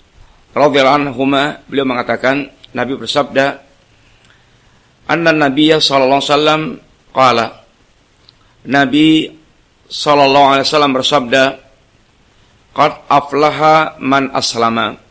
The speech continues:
berbahagialah orang yang mereka, ini, Islam. Karena Islam itu adalah keberuntungan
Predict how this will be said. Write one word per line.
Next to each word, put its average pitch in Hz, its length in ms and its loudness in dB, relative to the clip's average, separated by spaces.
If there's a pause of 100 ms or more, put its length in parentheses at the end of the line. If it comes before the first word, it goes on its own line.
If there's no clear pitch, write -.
(1300)
berbahagialah 143 720 2
orang 151 240 2
yang 127 160 -2
mereka, 127 560 -2 (400)
ini, 135 640 -2
Islam. 117 480 -4 (1040)
Karena 127 240 -2
Islam 117 320 -4
itu - 80 -12
adalah 135 400 0
keberuntungan 127 720 -4